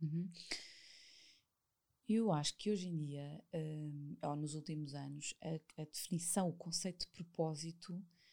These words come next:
hum, quando, quando nós queremos muito encontrá-lo, porque toda a gente o encontrou, pode-nos colocar, pode ser castrador. Pronto, é aí que eu quero chegar. E eu gosto de usar aqui, eh, até porque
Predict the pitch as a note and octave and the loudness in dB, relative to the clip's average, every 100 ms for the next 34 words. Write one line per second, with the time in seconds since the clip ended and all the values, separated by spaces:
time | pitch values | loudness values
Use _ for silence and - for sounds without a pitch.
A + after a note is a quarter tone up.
0 | - _ _ - E3 D#3+ D#3+ D#3+ D#3+ D#3+ | -20 _ _ 2 4 4 0 -2 -2 -2
1 | - - - _ - G#3+ F#3+ F#3 - - | -2 2 2 _ 6 6 6 0 -2 4
2 | A3 G3+ G#3 G#3 - - A3 G3 E3 G3+ | 4 4 2 2 2 6 6 6 6 12
3 | B3 C4+ A#3+ G#3 G#3 G3 E3+ D#3+ C#3+ C3+ | 12 12 12 4 4 0 2 2 2 -2
4 | - F3 - - C#4 A#3+ G#3 F#3 F3+ E3+ | 0 0 2 6 8 6 4 2 0 -2
5 | F3+ F3 F3 F3 E3+ D#3+ D#3 E3+ - - | -4 -2 -2 -2 2 2 2 -2 -8 -10
6 | - _ - G3+ A3 G#3+ - G#3+ G3+ - | -12 _ 12 12 12 8 2 0 4 4
7 | A3 - B3+ B3+ - F#3 D3+ A#2 - _ | 4 4 6 8 8 8 6 4 0 _
8 | _ - C#3 E3+ E3+ F3 E3+ E3 - - | _ -10 -2 0 0 -4 -2 0 2 2
9 | - - - - - - - - - _ | -2 -6 -12 -20 -20 -20 -20 -20 -20 _
10 | _ - A3+ A3+ A3+ A3+ G#3+ G#3 G3+ A#3 | _ 10 10 10 6 4 4 6 8 8
11 | - A3 F#3+ G#3 F#3+ F#3 - F3 D3+ D3+ | 8 4 6 4 4 0 2 4 4 2
12 | - E3 D#3 D3+ D3+ D3+ - - - - | 0 -2 0 0 0 0 -2 -2 0 2
13 | F3 - - F3 D#3 D3+ | 2 0 -2 2 2 2